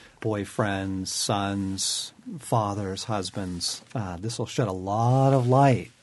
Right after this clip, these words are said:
on the men in your world. I'm John Eldridge, and with me here in the studio has been Bart Hansen, Craig McConnell, Morgan Snyder, kind of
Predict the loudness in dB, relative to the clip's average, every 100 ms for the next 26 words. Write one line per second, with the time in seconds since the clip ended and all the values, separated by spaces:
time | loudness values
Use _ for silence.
0 | -12 -8 -6 -6 -6 -8 -6 -2 0 0
1 | -2 -6 -6 -2 -2 -2 -4 -10 -20 -20
2 | -20 -20 -20 -20 -20 -14 -2 -2 0 0
3 | -2 -4 0 0 -2 -4 -4 -6 -8 -8
4 | -8 -6 -4 -4 -6 -10 -18 -6 -2 -2
5 | -2 0 0 2 0 -4 -10 -8 -8 -6
6 | -6 -4 -4 -4 -8 -10 -6 -6 -6 -6
7 | -6 -6 -6 -6 -8 -6 -4 -4 -6 -8
8 | -8 -10 -10 -6 -4 -4 -6 -8 -12 -12